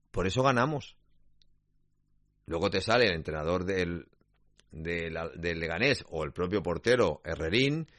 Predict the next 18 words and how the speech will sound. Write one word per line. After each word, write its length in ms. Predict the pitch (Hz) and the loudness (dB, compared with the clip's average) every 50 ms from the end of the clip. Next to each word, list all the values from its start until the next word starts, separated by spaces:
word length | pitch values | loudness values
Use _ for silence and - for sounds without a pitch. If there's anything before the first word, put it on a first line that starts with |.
| - - - - - _ | -20 -20 -20 -20 -20 _
diciéndote 640 | - 80 82 - - 90 92 107 117 110 139 131 - | -10 -8 -6 -4 -2 0 2 2 2 4 2 2 2
que 140 | 110 92 | 0 -2
son 260 | 85 - - 101 113 113 | 0 0 2 2 2 4
burros. 380 | 107 120 139 151 117 80 - | 2 2 4 4 2 2 0
Dices 260 | - 82 85 80 80 | -2 -4 -4 -4 -6
que 80 | - 107 | -8 -4
somos 300 | 92 110 107 135 147 113 | -2 0 2 4 4 4
burros. 480 | 95 123 160 175 151 87 73 - - - _ - - - - - _ _ - - - - - - _ _ _ _ _ _ _ _ _ _ | 4 4 4 4 2 0 -2 -4 -12 -20 _ -20 -20 -20 -20 -20 _ _ -20 -20 -20 -20 -20 -20 _ _ _ _ _ _ _ _ _ _
Dice, 240 | - - 82 101 - - | -10 -6 -6 -6 -6 -2
"Hemos 560 | - 120 127 147 165 175 180 - - - - _ - - - _ _ _ _ _ _ _ _ _ _ _ _ | -2 0 2 6 6 6 6 4 0 -8 -14 _ -20 -20 -20 _ _ _ _ _ _ _ _ _ _ _ _
perdido 360 | - 120 117 120 156 156 135 | 8 10 10 10 8 8 6
un 120 | 117 110 | 6 4
punto 440 | - - 170 196 196 180 156 202 190 | 4 6 6 6 8 8 8 8 8
por 160 | 143 127 120 | 10 8 8
ir 100 | 131 151 165 | 10 8 8
a 40 | 151 | 8
ganar 320 | 135 131 139 156 143 - | 8 8 8 6 6 4
tres". 460 | - 131 143 170 156 - - - - | 4 4 4 4 2 0 -6 -14 -20